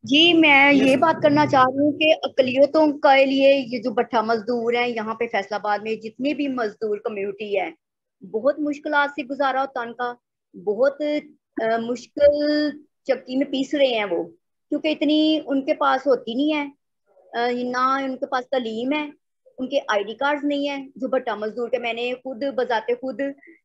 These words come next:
Speaker 1: अ, जाके अपनी team के साथ visit किया था वहाँ पे भट्टा मजदूरों के पास, उनसे बातचीत भी की थी।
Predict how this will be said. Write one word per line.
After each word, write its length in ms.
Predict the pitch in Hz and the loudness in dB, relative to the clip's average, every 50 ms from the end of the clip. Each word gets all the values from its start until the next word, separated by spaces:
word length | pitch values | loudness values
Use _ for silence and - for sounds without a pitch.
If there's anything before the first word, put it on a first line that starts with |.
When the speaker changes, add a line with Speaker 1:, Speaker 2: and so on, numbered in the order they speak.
| _ _ - | _ _ -6
Speaker 1:
अ, 140 | 254 247 247 | -4 -4 -4
जाके 500 | - 226 240 220 220 214 214 220 247 233 | -2 0 0 2 2 0 0 -2 -4 -4
अपनी 200 | 226 233 240 240 | -4 -6 -10 -12
team 280 | 233 247 240 226 220 | -10 -10 -10 -10 -4
के 140 | 220 240 240 | -2 -2 -2
साथ 280 | 240 254 233 220 214 214 - 247 240 240 240 240 233 | 0 2 2 2 2 2 2 2 2 2 2 -2 -6
visit 300 | 202 220 196 196 254 254 - - | -10 -10 -2 0 0 -2 -2 -4
किया 200 | 240 226 220 220 | -2 -2 -2 -2
था 160 | 220 262 233 | -4 -8 -6
वहाँ 280 | 220 226 214 226 233 | -6 -6 -6 -6 -6
पे 260 | 233 151 240 233 233 226 | -4 -2 -4 -4 -2 -4
भट्टा 300 | - 240 - - 208 196 | -6 -6 -4 -2 -4 -4
मजदूरों 420 | 202 208 196 - 220 196 202 196 | -4 -6 -4 -4 -4 -4 -4 -4
के 100 | - 214 | -4 -8
पास, 280 | - 208 202 196 190 190 - _ _ _ _ _ - - | -4 -2 0 0 -2 -2 -6 _ _ _ _ _ -12 -12
उनसे 220 | 254 - 285 269 | -6 0 0 0
बातचीत 480 | 233 - 220 208 190 196 - 254 269 - _ 214 | 0 0 -2 -2 -4 -6 -8 -14 -16 -16 _ -14
भी 80 | 262 277 | -14 -10
की 200 | 277 277 269 269 | -8 -8 -10 -6
थी। 440 | 269 285 277 269 269 269 269 _ | -6 -6 -6 -6 -8 -10 -12 _